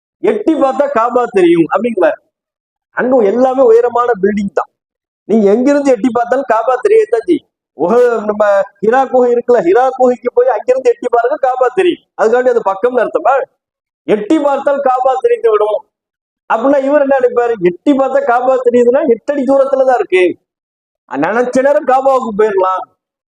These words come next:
ஒன்றரை கிலோமீட்டர் தள்ளி வரணும், ஒன்றரை கிலோமீட்டருக்கு அப்பால் இருந்து எட்டி பார்த்தா கூட காபா தெரியும், உயரமான பில்டிங்காக இருக்கின்ற பொழுது. அங்க எல்லாமே உயரமான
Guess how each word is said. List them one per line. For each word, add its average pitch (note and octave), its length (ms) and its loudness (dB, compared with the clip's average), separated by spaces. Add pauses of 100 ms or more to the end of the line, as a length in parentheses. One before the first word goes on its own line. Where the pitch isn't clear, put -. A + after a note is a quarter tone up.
ஒன்றரை C#4+ 400 2
கிலோமீட்டர் C#4 380 0
தள்ளி B3 220 2
வரணும், F3 220 -4 (560)
ஒன்றரை A3+ 420 0
கிலோமீட்டருக்கு C4+ 540 0
அப்பால் C4+ 440 -2
இருந்து C4+ 280 2
எட்டி A3 180 0 (100)
பார்த்தா A#3+ 220 0 (100)
கூட C#4+ 120 0 (120)
காபா C4 240 0 (120)
தெரியும், A#3 300 0
உயரமான B3+ 360 2 (140)
பில்டிங்காக A#3+ 520 -2
இருக்கின்ற - 380 -6
பொழுது. G#3+ 240 0 (720)
அங்க B3 140 0 (100)
எல்லாமே C4+ 340 0 (100)
உயரமான C4 380 2